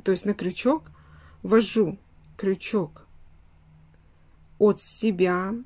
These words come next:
огибаю столбик, возвращаюсь. Получается, у меня вот этот столбик лежит на крючке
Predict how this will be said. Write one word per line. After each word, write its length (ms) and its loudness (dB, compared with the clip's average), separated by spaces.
огибаю 800 0
столбик, 960 0
возвращаюсь. 1200 -6
Получается, 640 -2
у 40 2
меня 380 0
вот 180 -8
этот 220 -6
столбик 720 -4
лежит 420 0
на 160 0
крючке 680 -6